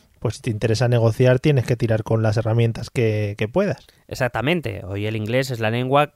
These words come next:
Speaker 2: que tienes que aprender aparte de la tuya para poder manejarte en muchos de los campos o ámbitos a los que te quieras o puedas dedicar.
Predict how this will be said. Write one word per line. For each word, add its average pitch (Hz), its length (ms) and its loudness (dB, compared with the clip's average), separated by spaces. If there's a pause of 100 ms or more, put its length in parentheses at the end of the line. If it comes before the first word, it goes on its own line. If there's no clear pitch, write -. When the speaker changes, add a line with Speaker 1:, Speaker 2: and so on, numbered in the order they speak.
(100)
Speaker 2:
que 104 140 -8
tienes 117 260 -4
que 117 80 -4
aprender 117 360 0
aparte 117 320 0
de 123 80 0
la 127 120 2
tuya 131 260 0
para 127 200 2
poder 113 340 -2 (440)
manejarte 123 840 2
en 107 260 -4
muchos 110 380 -6
de 117 100 0
los 110 260 2
campos 110 400 0
o 120 60 6
ámbitos 120 520 2 (220)
a 113 100 -2
los 113 120 2
que 120 100 -4
te 113 180 -2
quieras 110 440 -2
o 117 80 -2
puedas 110 280 0
dedicar. 101 400 0